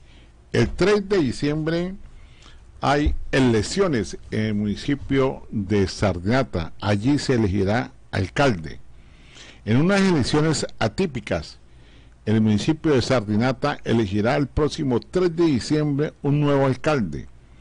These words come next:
Para esta contienda, una mujer y dos hombres dan la pelea en la que se definirá las, el sucesor de la condenada y destituida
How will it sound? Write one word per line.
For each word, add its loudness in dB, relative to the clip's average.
Para 2
esta 0
contienda, 0
una 2
mujer 0
y 0
dos 0
hombres 0
dan 0
la 0
pelea 0
en 2
la 4
que -4
se 0
definirá 2
las, 0
el 2
sucesor -2
de 0
la 0
condenada 0
y 0
destituida 0